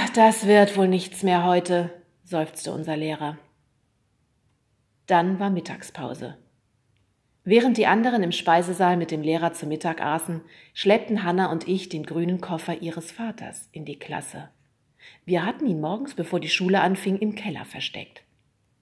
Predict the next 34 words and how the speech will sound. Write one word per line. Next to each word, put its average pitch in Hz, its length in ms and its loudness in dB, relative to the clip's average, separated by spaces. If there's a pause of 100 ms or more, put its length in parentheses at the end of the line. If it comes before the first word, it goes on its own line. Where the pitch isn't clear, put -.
(400)
Der 147 120 -10
Koffer - 480 -4
sah 139 240 -6
wirklich 175 500 -6
haargenau 175 640 -2
so 175 280 2
aus 160 320 -4
wie 165 100 -6
der 151 160 -4
von 156 140 -8
unserem 156 360 -6
Lehrer. 151 400 -6 (920)
Wir 180 180 0
hatten 277 200 -4
ihn 165 120 0
am 135 140 -4
Abend 180 340 2
zuvor 160 400 -2
mit 170 220 -6
Mickey-Maus-Heften 151 840 -6
gefüllt, 160 380 -2 (240)
damit 196 240 6
er 202 80 6
genauso 196 400 2
viel 220 320 0
wog 160 240 -2
wie 180 140 -2
ein 190 160 -2
Geldkoffer. - 640 -6 (1200)
Wir 165 240 -4
tauschten 233 420 -6
die 156 140 -8
Koffer 165 440 -4
aus 202 360 -6